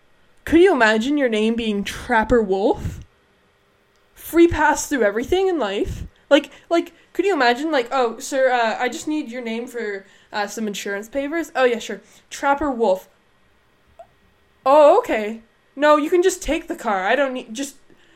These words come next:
you're just t-, too cool for, in-, just go, it's, take the car for free." It's just, it, like, Trapper Wolf is such a good, uh, I don't know, for some reason, I feel like now, Tra-, I feel like Trapper Wolf,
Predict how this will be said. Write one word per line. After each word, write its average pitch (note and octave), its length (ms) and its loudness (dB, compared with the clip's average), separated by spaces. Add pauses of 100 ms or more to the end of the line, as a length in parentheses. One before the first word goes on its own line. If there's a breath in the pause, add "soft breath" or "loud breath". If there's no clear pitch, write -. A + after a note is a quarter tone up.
(160 soft breath)
you're B3+ 160 -10
just - 380 -12
t-, - 60 -20 (100)
too E4+ 260 2
cool D#4+ 240 -4
for, - 180 -4
in-, A3 280 -6
just D4 260 -8 (220)
go, C#4+ 220 2
it's, - 240 -10 (120)
take G#4 240 0
the G#4 60 -4
car C#4+ 180 -4
for C#4+ 160 -8
free." C4+ 280 -8
It's A3+ 200 -6
just, C4+ 180 -12
it, A#3+ 160 -14 (600 soft breath)
like, - 360 0
Trapper D#4+ 440 2
Wolf A3+ 340 4
is C#4+ 140 -2
such - 500 -6
a D#4 80 4
good, A3 360 2 (1000 soft breath)
uh, B3 200 6 (100)
I A3 100 2
don't G#3 140 0
know, F#3+ 160 0
for G#3 120 -14
some C#4+ 220 2
reason, C4 400 -2 (540 loud breath)
I A#3+ 80 -4
feel D#4 180 -4
like D4 320 0 (640)
now, A3+ 460 0
Tra-, - 280 -8
I A#3+ 80 0
feel F4 140 0
like D4+ 120 0
Trapper B3+ 300 0
Wolf, G#3+ 380 -2